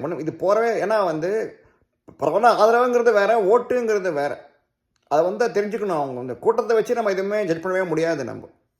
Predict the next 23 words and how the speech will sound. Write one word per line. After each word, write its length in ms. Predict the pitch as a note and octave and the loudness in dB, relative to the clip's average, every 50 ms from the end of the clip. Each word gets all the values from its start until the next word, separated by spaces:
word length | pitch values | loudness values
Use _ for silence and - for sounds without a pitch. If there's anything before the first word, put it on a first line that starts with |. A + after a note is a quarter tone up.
| _ | _
So, 80 | - E3 D3 | -8 -6 -4
அதனால 240 | C#3+ D#3 E3+ G3 G#3 | -4 -2 -2 -4 -2
பேச 240 | G3+ G3+ G#3+ G#3 A3 | 0 0 0 0 -2
போறோம். 320 | F#3+ F#3+ F3+ - G#3 G3+ | 0 0 0 0 0 -2
இந்த 160 | F3+ D#3 - | -2 -4 -2
பதிவில் 340 | - D#3 F3 G#3 G#3 G3+ F#3 | 0 2 2 2 2 2 0
மெயினா 220 | F3+ G3 A3+ B3 A#3+ | 0 0 0 0 0
நம்ம 260 | A3+ G#3 G3 F3+ D3+ | 0 0 0 -2 -2
பேச 220 | D3 F#3 G#3 G3+ G#3 | -2 -2 -2 -2 -6
போறது 400 | - F#3+ G3+ F#3+ F#3 F3+ F#3 F3+ E3 D3 C3 C3+ | -6 -4 -4 -4 -2 -2 0 0 0 0 -2 -4
என்னன்னா, 280 | D3+ D#3+ D3+ D3+ E3 D#3+ | -6 -6 -6 -6 -6 -6
வந்து 160 | D#3 D3+ D3 - | -6 -6 -4 -4
டி 120 | G3 F#3+ G3+ | -4 -4 -4
வி 60 | F3 | -4
கட்சி 300 | F#3 F#3 F3+ - F#3 F3 | -4 -6 -4 -4 -4 -4
இருக்கிற 220 | F3+ - E3+ E3+ D#3 C#3+ | -2 0 0 0 0 0
வந்து 240 | C#3+ D3 E3 D#3+ - - G#2+ C3+ | -2 -4 -6 -8 -10 -8 -4 -4
மைனஸ், 440 | D#3 F#3 G3+ G#3 F#3 - - - G3+ B3 B3+ - _ _ _ _ _ _ _ _ _ _ _ - | -4 -2 -2 -4 -4 -4 -6 -8 -8 -10 -10 -12 _ _ _ _ _ _ _ _ _ _ _ -4
அதை 160 | - F#3 G3 F3+ F3 F3+ | -2 0 2 2 2 0
எப்படி 180 | F3+ - C4 | 2 4 6
வந்து 220 | B3 A#3+ A#3 A#3 - | 6 6 4 2 0
ப்ளஸ்ஸா 340 | F3+ F3+ F3 F3+ - A#3+ A#3 G#3+ E3+ D3 C#3+ | 0 0 0 2 4 4 4 4 4 2 0
மாத்தலாம், 520 | E3 F#3+ - G#3+ F#3+ F3+ F#3 F#3 E3+ C3+ | 0 0 2 2 2 2 2 2 0 -4